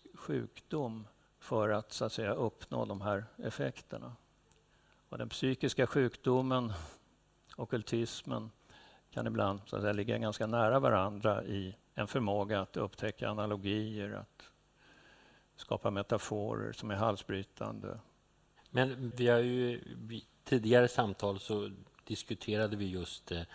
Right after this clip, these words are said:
Speaker 2: eh, Josefsson och Hill och Strindberg och Fröding kom in på, på en sida. Och om man, eh, något förenklar resonemanget,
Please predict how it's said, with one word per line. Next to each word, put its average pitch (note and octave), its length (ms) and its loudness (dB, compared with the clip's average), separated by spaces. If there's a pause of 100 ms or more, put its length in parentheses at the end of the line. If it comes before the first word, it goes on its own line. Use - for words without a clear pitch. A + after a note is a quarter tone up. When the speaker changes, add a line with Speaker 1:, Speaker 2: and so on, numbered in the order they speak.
(440)
Speaker 2:
eh, E2 140 -6
Josefsson F#2 1000 -6
och F2+ 160 -6
Hill F#2+ 640 0
och F2+ 100 -6
Strindberg F#2 1040 0
och F2+ 140 -4
Fröding G2+ 600 2
kom G2 220 -2
in F2+ 260 -6 (300)
på, G2 180 -6
på F#2+ 140 -10
en E2+ 60 -6
sida. F#2 320 -4
Och G#2+ 220 0 (520)
om A#2 160 -4
man, A#2 340 0
eh, A2+ 300 -2 (280)
något A#2 380 -2
förenklar C3+ 640 4
resonemanget, G2+ 880 -2